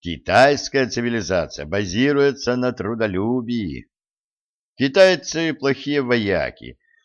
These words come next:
не обременяют себя религией, но уж взявшись за работу, способны свернуть горы.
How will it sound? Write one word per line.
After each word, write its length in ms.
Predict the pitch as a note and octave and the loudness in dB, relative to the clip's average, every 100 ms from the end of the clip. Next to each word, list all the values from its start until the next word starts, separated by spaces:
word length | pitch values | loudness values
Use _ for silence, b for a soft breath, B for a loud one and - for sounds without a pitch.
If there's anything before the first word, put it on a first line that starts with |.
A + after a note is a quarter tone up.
| _ | _
не 140 | F#2+ C3 | 2 2
обременяют 640 | C3+ D#3 D#3+ E3 D#3+ C#3 | 4 0 0 -2 -2 -2
себя 260 | C#3+ C3+ C#3+ | -4 0 0
религией, 880 | C#3 C3+ C3+ A#2+ D2+ D#2 C#2+ C#2 C2+ | 0 0 0 0 -4 -10 -10 -12 -2
но 200 | A2 A#2 | 0 0
уж 180 | - - | -2 -12
взявшись 800 | F#2 C#2+ G2 A#2 B2 G#2 - D2 | -12 -6 0 4 4 2 -12 -8
за 120 | F2 | -6
работу, 800 | D2+ C#2+ E2 A#2 D3 D3 F#2+ C#2+ _ _ _ _ | -6 -6 -2 0 0 0 -4 -6 _ _ _ _
способны 680 | - _ F2+ G#2 A2 A#2 C3 | -20 _ -4 2 2 2 -4
свернуть 460 | - A2 F#2 F#2+ G#2 | -2 -4 -2 -8 -4
горы. 580 | F2+ E2 D2 A#1 G#1 | -4 -2 -4 -8 -16